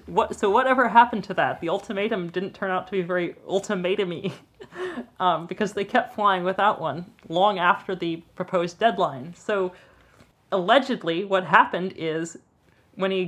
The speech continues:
when Vianand got wind that his friend's airline was going to be shut down, he came in and said, "No, you're not gonna do it." And that's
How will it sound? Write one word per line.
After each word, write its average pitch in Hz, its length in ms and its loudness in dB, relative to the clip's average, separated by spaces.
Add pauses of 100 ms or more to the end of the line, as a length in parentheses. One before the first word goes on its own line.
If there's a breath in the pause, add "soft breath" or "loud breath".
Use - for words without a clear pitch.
(120)
when 185 280 0
Vianand 214 640 4
got 185 220 4
wind 175 380 -2
that 185 80 -2
his 190 220 2
friend's 185 520 -2
airline 165 440 2
was 165 120 -10
going 180 200 -2
to - 80 -16
be 175 100 0
shut 170 320 -2
down, 175 460 4
he 226 100 -6
came 214 340 -4
in 165 200 -2
and 180 180 -4
said, 175 480 -2
"No, 180 220 4
you're 185 160 2
not 180 200 4
gonna 175 200 0
do 185 260 2
it." 156 220 -2
And 170 120 2
that's 208 220 2